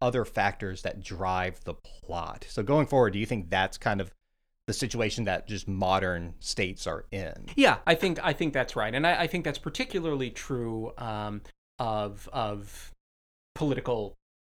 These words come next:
Speaker 2: intellectuals. Um, a-, a-, another, uh, unstated assumption that I notice in many of these debates, um, is that opinion journalism has the,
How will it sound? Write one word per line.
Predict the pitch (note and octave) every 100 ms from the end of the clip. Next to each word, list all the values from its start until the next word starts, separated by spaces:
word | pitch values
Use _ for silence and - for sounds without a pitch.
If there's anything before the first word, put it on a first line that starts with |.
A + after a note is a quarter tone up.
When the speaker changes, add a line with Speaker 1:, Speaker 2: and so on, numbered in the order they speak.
| -
Speaker 2:
intellectuals. | B2+ A2+ A2+ G2+ - - - - - - -
Um, | C3+ G2+ G2+ G2+ G2+ G#2 _ _ _ _ _ -
a-, | - B2+
a-, | B2+
another, | C3 C3+ C#3+ C3 B2 A2+ - - - - -
uh, | C3 - C#3
unstated | F3 F3+ F3 - D3 C3+
assumption | A#2+ - C3 C3 - C3+ A2+ G#2+ G#2+ C#3+
that | A#2+
I | A2+
notice | A2 A#2+ A2+
in | A#2+
many | G#2+ A2+ A2+
of | A2
these | G#2+ -
debates, | G#2+ A2 G#2 - - - - -
um, | A2+ A2 - -
is | C3 A#2+
that | A#2+
opinion | B2+ - F#3 F3+ D#3+ C3+ A2+
journalism | B2 B2+ C3 A#2+ G#2+ A2+ G2+ F#2+ - -
has | C#3 C3
the, | - C3